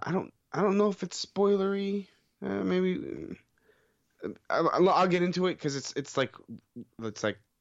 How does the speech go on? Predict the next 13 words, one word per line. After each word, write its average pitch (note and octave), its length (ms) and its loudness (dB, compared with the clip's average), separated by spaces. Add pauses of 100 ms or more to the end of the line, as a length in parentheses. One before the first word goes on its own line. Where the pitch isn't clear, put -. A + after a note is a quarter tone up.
(120)
you A2+ 120 -4
know, F#2 220 -6 (140)
reported A2+ 560 2
stuff, G#2+ 420 -6
I C3 100 0
guess. D3+ 420 0 (500)
So, C3+ 680 4 (240)
uh, A#2+ 300 2
back B2 420 -2
in E3 180 -4
twenty B2 720 -6
seventeen, G#2 840 -6 (520)
um, F#2+ 600 -2